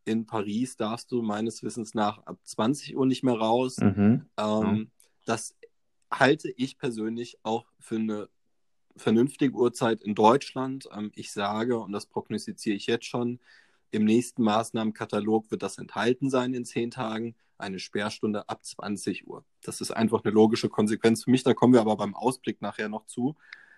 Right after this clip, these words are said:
Speaker 1: Ähm, und dann gab's noch das große Streitthema gestern, wo keine einheitliche Regelung jetzt gefunden wurde, der Beherbergung, Beherbergungsverbote.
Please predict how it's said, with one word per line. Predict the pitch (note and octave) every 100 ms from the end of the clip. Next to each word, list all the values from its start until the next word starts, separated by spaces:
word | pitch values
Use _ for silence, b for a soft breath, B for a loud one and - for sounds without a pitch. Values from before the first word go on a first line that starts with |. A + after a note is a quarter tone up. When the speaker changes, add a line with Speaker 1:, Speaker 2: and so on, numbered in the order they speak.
| b -
Speaker 1:
Ähm, | A#2 B2 B2+ - _
und | B2
dann | A#2+ D3+
gab's | F#3+ F#3+ -
noch | E3
das | D#3 -
große | D#3+ F3+ D3+
Streitthema | - - A2+ E3 - D#3+ D3
gestern, | C#3+ - C3+
wo | A#2+
keine | - B2 C#3 B2
einheitliche | B2+ C3+ - A#2 A#2 G2+
Regelung | A#2+ D3+ C#3+
jetzt | C3 -
gefunden | - - C3 B2+ A#2
wurde, | A#2 A#2
der | A2 A2+
Beherbergung, | A2 A2 B2 D3 A2+ G#2+ A2 _ -
Beherbergungsverbote. | A2+ A2 C3 E3 D#3 A2 A2 A2+ A2+ - G#2+ G#2+ G#2+ A#2+ C#3+